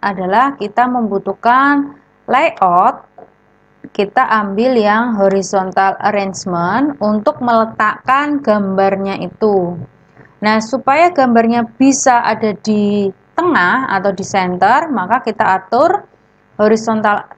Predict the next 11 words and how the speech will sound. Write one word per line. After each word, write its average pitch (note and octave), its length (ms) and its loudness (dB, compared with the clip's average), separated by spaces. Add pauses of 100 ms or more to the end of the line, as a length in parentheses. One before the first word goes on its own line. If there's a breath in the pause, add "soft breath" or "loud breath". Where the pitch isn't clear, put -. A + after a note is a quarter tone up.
(100)
arrangementnya G#3+ 800 -2
ini, G#3+ 480 0
di G3 160 -4
mana F#3 400 2
width-nya G3+ 720 0
itu F#3+ 240 -2
adalah G3 480 2
fill A3+ 400 2
parent. E3 480 2 (2750)
Oke, D4+ 560 0
height-nya C4 800 2